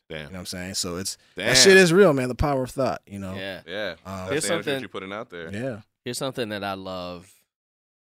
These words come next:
Speaker 3: because I, you know, I don't mean this with any hyperbole at all, but,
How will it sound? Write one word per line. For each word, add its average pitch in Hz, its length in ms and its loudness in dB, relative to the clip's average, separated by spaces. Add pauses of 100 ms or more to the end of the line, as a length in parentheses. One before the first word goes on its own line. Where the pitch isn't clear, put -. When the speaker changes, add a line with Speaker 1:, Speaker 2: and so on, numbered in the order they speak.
(100)
Speaker 3:
because 95 840 -10
I, 107 260 -8
you 131 180 -8
know, 98 320 -12 (960)
I 104 80 -16
don't 113 140 -10
mean 107 200 -8
this 98 220 -8
with 92 120 -16
any 92 540 -16 (760)
hyperbole 95 600 -12
at 78 100 -12
all, 92 420 -10 (220)
but, 95 320 -10